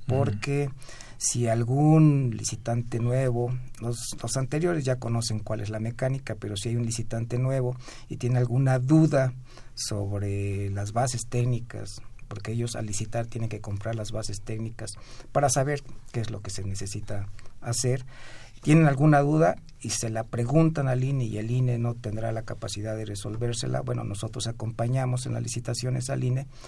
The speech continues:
para resolverle ese tipo de dudas. Este, por ejemplo, eh, dentro de los, de la normativa del ine establece que los fabricantes tienen que tener un número de equipos suficiente.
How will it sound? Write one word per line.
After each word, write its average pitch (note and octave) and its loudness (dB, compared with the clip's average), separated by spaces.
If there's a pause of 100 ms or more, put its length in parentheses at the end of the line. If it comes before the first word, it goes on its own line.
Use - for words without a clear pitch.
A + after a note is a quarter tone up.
(300)
para G#2 -2
resolverle G#2 -4
ese G#2 -4
tipo G2+ -8
de G#2+ -4
dudas. B2+ 0 (380)
Este, G2+ -4 (140)
por D3+ 2
ejemplo, D#3 4 (160)
eh, A2 -2
dentro B2+ 2
de G#2+ -2
los, G#2+ -8
de A2 -2
la A2 -2
normativa A2+ 0
del C3 2
ine B2+ 2
establece A2 -4 (600)
que B2 2 (540)
los D#3 2
fabricantes B2 0
tienen A#2+ 0
que A#2 -4
tener G#2+ -4
un A#2+ 4
número C#3+ 4
de G#2+ -2
equipos G2+ -2
suficiente. - -4